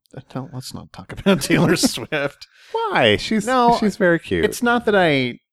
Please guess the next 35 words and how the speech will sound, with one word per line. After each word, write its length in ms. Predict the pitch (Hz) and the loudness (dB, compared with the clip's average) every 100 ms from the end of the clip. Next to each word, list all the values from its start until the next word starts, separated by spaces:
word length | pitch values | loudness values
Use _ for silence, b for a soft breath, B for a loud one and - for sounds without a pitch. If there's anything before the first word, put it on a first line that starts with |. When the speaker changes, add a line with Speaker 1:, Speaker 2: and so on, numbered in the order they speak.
| _ | _
Speaker 1:
I'm 160 | 143 151 | -6 -4
kind 200 | - 160 | 0 0
of 80 | 127 | 2
embarrassed 480 | 117 110 107 - | 2 2 0 -2
that 120 | - 110 | -2 -2
I 120 | 107 | 0
like 240 | 110 123 | 0 -2
her 160 | - 110 | -2 -4
C 160 | - | -6
D 120 | 117 139 | -10 -12
so 200 | - 110 | -12 -12
much 240 | 104 - | -10 -10
<laughs> 0 | |
that 100 | 185 196 | -4 -2
I, 160 | 175 165 - | -2 -4 -6
it's 460 | 190 196 147 - | -6 -6 -10 -10
just 240 | - 135 - | -8 -8 -4
all 240 | 131 135 | 2 4
very 280 | 135 127 120 | 4 2 2
catchy. 600 | 113 123 127 - 107 107 _ b b - | -4 -10 -10 -14 -18 -20 _ b b -8
And 100 | 127 | 0
Speaker 2:
She, 80 | 175 | 0
Speaker 1:
I, 80 | 175 _ | 0 _
Speaker 2:
she's 300 | - 175 170 | -6 -2 -2
catchy 440 | - - 196 - 208 | -4 -2 0 2 0
like 260 | 190 196 185 | 2 0 2
gonorrhea. 520 | 190 190 185 208 98 | 2 4 4 2 2
What 160 | 98 - | 0 0
can 100 | 143 | -4
we 60 | |
say? 320 | 143 - 143 90 | -4 -4 -2 -2
Speaker 1:
I 80 | 175 | 2
wouldn't 280 | 214 196 | 2 2
go 180 | 156 139 | 0 0
there. 420 | 113 123 180 311 | 0 -2 -2 -4